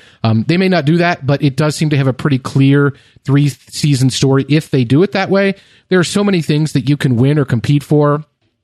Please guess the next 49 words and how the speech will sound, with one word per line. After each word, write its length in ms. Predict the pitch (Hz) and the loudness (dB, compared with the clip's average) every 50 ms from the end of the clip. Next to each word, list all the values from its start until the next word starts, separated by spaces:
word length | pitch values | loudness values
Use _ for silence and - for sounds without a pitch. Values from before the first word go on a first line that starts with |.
| _ _ _ _ _ | _ _ _ _ _
if 140 | - 117 117 | -6 -2 0
you're 100 | 147 151 | 0 0
an 60 | 139 | 2
English 300 | 127 131 143 143 135 - | 2 2 2 2 0 0
football 320 | - 151 131 - 160 151 151 | -2 -6 -2 0 -2 -2 0
club, 260 | - - 151 147 - | 0 -2 -2 -2 -2
though, 160 | 165 151 147 | -2 -2 0
Josh, 420 | 127 147 147 143 147 151 - - - _ - _ _ - - _ | 0 0 0 0 0 -2 -4 -6 -14 _ -20 _ _ -20 -20 _
that 140 | - 143 135 | -4 -4 -2
honestly, 400 | 135 147 160 175 - - 165 151 | 0 -2 -2 -2 -2 0 0 0
it 80 | 135 - | 0 0
doesn't 240 | 160 147 - 147 | -2 -2 -2 -2
have 200 | 127 139 147 139 - | -2 0 0 0 -2
to 100 | - 120 | -2 -2
be 160 | 127 123 120 | 0 0 2
winning 300 | 110 127 131 131 127 120 | 2 2 2 2 0 0
the 80 | 117 107 | -2 0
Premier 340 | - 123 113 117 117 107 | 0 0 2 2 2 2
League. 220 | 104 101 95 85 87 | 2 0 -2 -2 -4
It 120 | 104 107 | -6 -4
could 140 | - 156 131 | -4 -2 -2
be 80 | 143 131 | 0 -2
something 340 | - - 139 123 - 120 | 0 -2 -4 -2 -4 -4
completely 460 | 107 - 120 - - 127 110 98 107 95 | -2 -4 -4 -2 -2 -2 0 0 -2 -2
different. 340 | 101 98 - 90 76 - | -2 -4 -4 -6 -6 -2
And 140 | - 117 120 | 0 0 0
I, 160 | 117 117 113 | 2 0 0
I 60 | 110 120 | -2 -2
guess 140 | 135 135 | -4 -2
we're 100 | - 147 | -2 -4
just 60 | 131 - | -2 0
gonna 120 | 135 127 | 0 0
have 60 | 120 | 0
to 100 | - 113 | 0 -2
wait 340 | 98 98 127 139 131 120 - _ _ _ - _ _ _ | 0 0 0 0 0 -2 -4 _ _ _ -20 _ _ _
to 120 | - 139 131 | -6 -6 -4
find 400 | - - 135 131 131 131 120 127 | -2 -2 0 0 0 0 0 2
out 300 | 123 120 117 113 - 110 | 0 0 0 -2 -2 -2
directly, 680 | - 120 110 127 131 127 - 123 117 110 104 104 - | -2 0 0 0 -2 -2 -2 0 0 0 0 0 0
uh, 220 | 113 110 110 110 | 0 2 2 2
what 200 | 101 113 127 123 | 2 0 -2 0
their 140 | - 127 113 | 0 -2 -2
plan 300 | - - 127 123 120 117 | -2 -2 0 0 0 0
for 80 | - 123 | -2 -2
the 100 | 104 110 | -4 -2
three 240 | - 117 113 107 | -2 0 0 0
seasons 420 | 101 - 113 101 92 95 95 87 92 | 0 0 0 0 0 -2 -2 -2 -2
are. 320 | 101 101 107 101 92 92 | 0 0 2 2 0 0
But 220 | 92 113 110 - | 0 -2 -2 -2